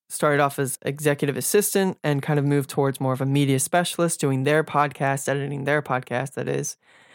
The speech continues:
and doing a lot of other video and photography stuff for them. And that's where I started off my photography business, was with the real estate group, the Kilner Group. They were the ones who gave me my first opportunity, and so that's where I'm at today.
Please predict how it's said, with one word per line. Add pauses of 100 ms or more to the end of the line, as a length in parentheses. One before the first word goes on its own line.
(260)
and
doing
a
lot
of
other
video
and
photography
stuff
for
them.
And
that's
where
I
started
off
my
photography
business,
was
with (520)
the
real
estate
group,
the
Kilner
Group. (560)
They
were
the
ones
who
gave
me
my
first
opportunity,
and
so
that's
where
I'm
at
today.